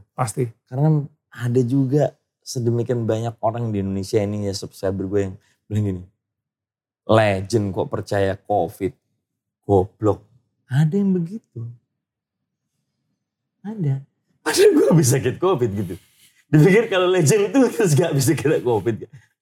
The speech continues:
Speaker 2: Anti, Fir. Ya, masyarakat kita se-, begitu, man. Jadi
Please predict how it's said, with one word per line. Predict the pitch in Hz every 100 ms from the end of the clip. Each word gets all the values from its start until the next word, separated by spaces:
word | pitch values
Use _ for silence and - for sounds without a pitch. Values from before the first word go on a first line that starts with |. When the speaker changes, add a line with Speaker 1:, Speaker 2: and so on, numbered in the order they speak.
| - -
Speaker 2:
Anti, | 151 156
Fir. | 127 127 113 - _ _ _ _ _ _ _ _
Ya, | 120 123
masyarakat | 139 143 147 139 143 -
kita | 147 202 185
se-, | - 165
begitu, | 135 113 120 143 127
man. | 98 92 95 - _ _ _ _ _
Jadi | 123 175 -